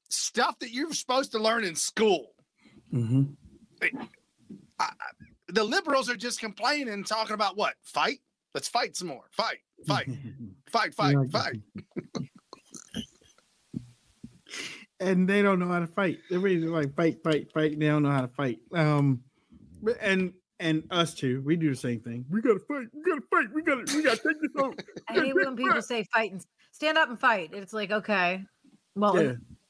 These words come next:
Speaker 3: you, you don't understand the concept. It's, it's
Speaker 2: No,
Speaker 3: all
Speaker 2: they
Speaker 3: digital
Speaker 2: don't.
Speaker 3: now. It's all
Speaker 2: Yeah.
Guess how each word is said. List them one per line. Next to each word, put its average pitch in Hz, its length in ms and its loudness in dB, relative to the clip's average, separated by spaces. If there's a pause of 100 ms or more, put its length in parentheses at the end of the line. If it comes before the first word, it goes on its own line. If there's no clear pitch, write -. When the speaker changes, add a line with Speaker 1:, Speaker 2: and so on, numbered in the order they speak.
(260)
Speaker 3:
you, 220 200 -4 (140)
you 220 140 -6
don't 233 360 4
understand 185 460 -2
the - 40 -4
concept. 180 460 0
It's, - 320 -6 (500)
it's 175 140 -4
Speaker 2:
No, 262 100 6
Speaker 3:
all 208 60 4
Speaker 2:
they 180 140 2
Speaker 3:
digital 175 260 -2
Speaker 2:
don't. 156 60 -2
Speaker 3:
now. 135 340 -6 (400)
It's 202 140 -4
all 277 120 4
Speaker 2:
Yeah. 247 60 -4